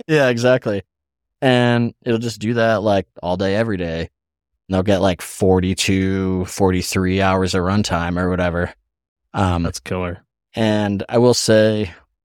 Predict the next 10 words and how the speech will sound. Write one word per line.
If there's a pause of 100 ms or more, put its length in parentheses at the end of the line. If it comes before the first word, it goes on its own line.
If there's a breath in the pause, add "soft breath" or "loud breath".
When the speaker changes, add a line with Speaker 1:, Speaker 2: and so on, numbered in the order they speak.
(120)
Speaker 1:
like,
'cause
they
asked
me, (200)
this
is,
like, (400)
I
guess,